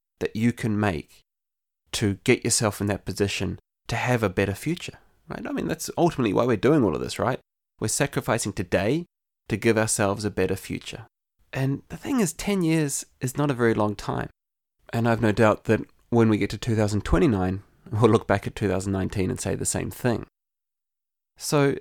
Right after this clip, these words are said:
it's a matter of saying, "Right, what can I do today to start making my future better?" Forget the big number,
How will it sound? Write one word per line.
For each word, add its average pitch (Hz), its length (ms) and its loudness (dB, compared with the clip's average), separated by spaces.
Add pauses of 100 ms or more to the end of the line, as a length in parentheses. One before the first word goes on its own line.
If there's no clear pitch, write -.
it's - 160 -4
a 135 60 2
matter 170 280 4
of 131 120 -2
saying, 117 340 0
"Right, 113 280 0
what 131 220 0
can 135 120 -4
I 113 100 2
do 101 160 2
today - 520 0 (600)
to - 80 -8
start - 480 -2 (100)
making 117 380 -4
my 101 160 -2
future 98 400 -6
better?" - 400 -10 (580)
Forget 131 300 -2
the 151 80 -6
big 156 180 0
number, 135 360 -2